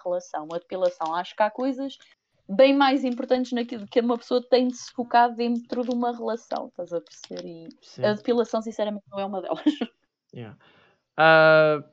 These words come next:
Speaker 2: pá, eu ainda tinha aqui, mas eu acho que já te disseste há bocado, mas, ou seja,
Speaker 1: Uhum.
Speaker 2: no fundo, menos pelos significa que tem mais higiene. Ou seja,
Speaker 1: Não.
Speaker 2: imagina, eh, pá, tens menos pelos, tens mais higiene,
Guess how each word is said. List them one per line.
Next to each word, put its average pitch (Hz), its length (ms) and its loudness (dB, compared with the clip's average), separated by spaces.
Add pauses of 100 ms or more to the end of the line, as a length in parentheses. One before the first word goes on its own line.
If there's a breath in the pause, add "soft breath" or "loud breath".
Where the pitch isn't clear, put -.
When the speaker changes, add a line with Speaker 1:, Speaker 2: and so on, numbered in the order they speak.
(100)
Speaker 2:
pá, 151 140 0
eu 147 40 0
ainda 165 160 2
tinha 196 220 2
aqui, 196 360 -2
mas 170 160 0
eu 151 80 2
acho 147 160 2
que 151 80 -4
já 143 120 4
te 139 60 -6
disseste 143 360 0
há 139 80 6
bocado, 135 560 0
mas, 120 760 -10 (320)
ou 165 120 -8
seja, 156 540 2
Speaker 1:
Uhum. 156 40 2
Speaker 2:
no 190 140 2
fundo, 196 360 0
menos 180 420 2
pelos 165 640 -2
significa 151 500 -2
que - 80 -10
tem 151 220 -2
mais 139 300 -2
higiene. 117 560 -6 (500)
Ou 135 80 -6
seja, 151 280 0
Speaker 1:
Não. 156 80 4
Speaker 2:
imagina, 160 600 0 (120)
eh, 143 240 -10 (100)
pá, 131 220 -2
tens 185 320 0
menos 196 300 -2
pelos, 202 480 4
tens 160 240 -4
mais 160 200 -2
higiene, 170 520 0